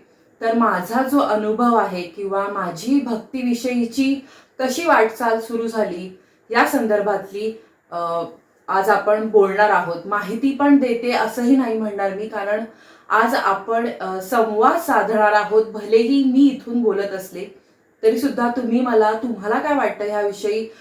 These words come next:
प्रश्न हे जरूर लिहू शकता आणि मी त्या संदर्भातील उत्तरं देण्याचा नक्कीच, अ, प्रयत्न करीन. तर कृष्ण भक्तीची माझी वाटचाल ही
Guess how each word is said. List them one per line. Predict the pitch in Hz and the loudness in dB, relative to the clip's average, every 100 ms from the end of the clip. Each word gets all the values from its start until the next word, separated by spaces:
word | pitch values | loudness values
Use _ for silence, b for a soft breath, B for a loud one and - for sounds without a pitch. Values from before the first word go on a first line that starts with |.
| B _ | B _
प्रश्न | 226 220 247 | 2 2 0
हे | 247 247 | -2 2
जरूर | 220 202 277 | 4 4 4
लिहू | 302 226 233 | 4 2 2
शकता | 240 226 196 | -2 -6 -6
आणि | 208 190 190 | -8 -8 -8
मी | 196 196 | -8 -6
त्या | 196 | -6
संदर्भातील | 190 190 175 180 175 196 196 240 247 B B B _ | -6 -8 -8 -6 -4 -4 -4 -8 -8 B B B _
उत्तरं | 220 - 247 247 | -10 -2 0 4
देण्याचा | 226 202 196 220 | 4 2 -2 -4
नक्कीच, | 208 190 - 254 220 | -4 -6 -10 -8 -8
अ, | - 170 | -6 -8
प्रयत्न | - 202 208 254 240 | -2 0 0 -2 0
करीन. | 208 190 240 233 | 0 0 -2 0
तर | 220 | -2
कृष्ण | - 240 233 - 285 | 0 0 0 2 4
भक्तीची | 254 214 - 240 226 220 202 196 | 4 0 -6 -8 -6 -8 -8 -8
माझी | 170 165 208 | -8 -4 0
वाटचाल | 185 156 156 - 175 160 | 2 0 -4 -2 0 0
ही | 160 190 190 | -4 -12 -16